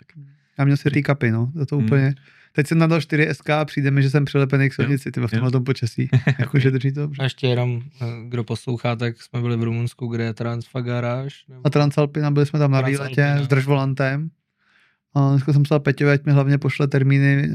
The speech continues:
Speaker 2: chtěl bych je do toho Laponska, nebo kam oni to mají naplánovaný, tam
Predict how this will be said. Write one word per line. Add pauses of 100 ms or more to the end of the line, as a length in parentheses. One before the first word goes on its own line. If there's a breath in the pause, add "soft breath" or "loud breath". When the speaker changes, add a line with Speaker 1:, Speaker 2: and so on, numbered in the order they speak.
Speaker 2:
chtěl
bych
je
do
toho
Laponska,
nebo
kam
oni
to
mají
naplánovaný,
tam